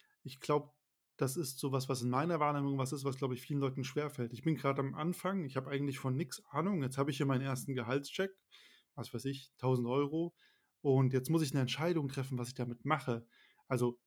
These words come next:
die Zeit habe ich dann schon, aber in dem Moment ist es ja sehr viel Geld. Dann sagt man nicht: "Ich, ich lege das mal und schaue mal, ob ich die Hälfte verliere."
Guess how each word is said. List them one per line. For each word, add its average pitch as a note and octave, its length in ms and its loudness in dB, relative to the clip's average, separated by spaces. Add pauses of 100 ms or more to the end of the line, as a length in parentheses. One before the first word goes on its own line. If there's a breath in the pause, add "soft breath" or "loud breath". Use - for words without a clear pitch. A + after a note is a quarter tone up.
(100)
die C3 80 -6
Zeit C#3+ 280 2
habe C#3 120 4
ich B2 80 -6
dann A#2+ 160 -4
schon, D3+ 300 0
aber C3+ 220 2
in C3+ 100 2
dem C#3 100 2
Moment C#3+ 240 0
ist C#3 120 -8
es B2+ 60 -4
ja B2+ 80 0
sehr C3+ 220 4
viel C3+ 320 -4
Geld. C3+ 420 2 (460 soft breath)
Dann A#2+ 140 0
sagt C#3 220 2
man C3+ 160 4
nicht: C3+ 320 0
"Ich, C#3 220 -6 (320)
ich C3+ 180 -4
lege D#3+ 180 6
das D3+ 180 4
mal C#3 160 6
und C3+ 160 2
schaue D3 180 6
mal, D3 180 6
ob C3+ 140 2
ich C3+ 100 -4
die C3+ 120 2
Hälfte C#3 280 2
verliere." A#2+ 600 0